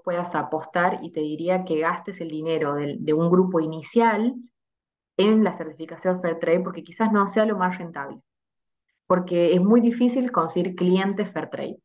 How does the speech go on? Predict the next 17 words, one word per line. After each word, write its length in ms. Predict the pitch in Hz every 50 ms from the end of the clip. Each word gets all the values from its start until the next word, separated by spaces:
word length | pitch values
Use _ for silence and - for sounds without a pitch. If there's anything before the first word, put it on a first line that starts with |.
| _ _ _
Porque 480 | - 160 - - 160 151 139 - - -
para 220 | - 156 160 151 -
que 140 | - 160 160
uno 280 | 180 208 220 226 220
pague 240 | 220 214 208 208 202
el 100 | 185 180
sobreprecio 520 | - 185 190 202 214 - 190 185 185 240
necesita 300 | 196 165 160 - - 185
conseguir 320 | 185 156 151 - 165 165 180
este 180 | 180 180 170
cliente 400 | - - 175 180 185 202 214 208
que 80 | 196 175
esté 160 | - - -
dispuesto 560 | 156 151 143 - _ - 180 180 180 180 220
a 140 | - - 147
hacerlo, 480 | 139 - - 175 156 - 143 143 - _ _ _ _
¿no? 420 | - 156 170 247 330 - - -